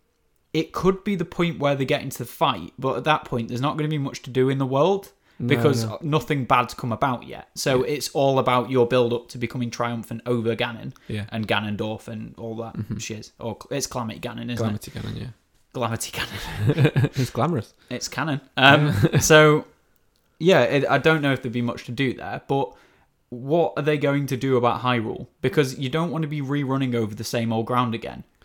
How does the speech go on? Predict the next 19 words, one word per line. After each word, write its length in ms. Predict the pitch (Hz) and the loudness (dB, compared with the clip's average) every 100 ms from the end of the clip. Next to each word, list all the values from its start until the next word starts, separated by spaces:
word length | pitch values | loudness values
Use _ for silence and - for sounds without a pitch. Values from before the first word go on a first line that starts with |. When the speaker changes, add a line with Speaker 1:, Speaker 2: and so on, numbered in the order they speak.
| _ - | _ -4
Speaker 1:
Uh, 80 | 147 | -2
'cause 180 | 151 | 0
as 120 | 156 156 | -2 0
much 240 | 175 131 | 0 0
as 80 | 151 | 0
I 120 | 147 | 2
Speaker 2:
No. 60 | 139 | 2
Speaker 1:
love 480 | 156 147 131 - - _ - | 4 4 0 -14 -20 _ 0
Breath 220 | 131 - | 0 0
of 80 | 113 | -4
the 60 | 135 | 0
Wild, 520 | 123 - - 151 - - | 0 -2 -6 -8 -10 -14
Speaker 2:
Mm-hmm. 180 | 104 101 - 120 | -10 -10 -8 -6
Speaker 1:
I've 220 | 123 113 | -6 0
done 260 | 131 151 | 0 0
so 320 | 147 - 135 123 | -4 -2 0 0
much 320 | 131 - - | -2 -6 -10
of 100 | 101 | -10
it 280 | - - | -10 -12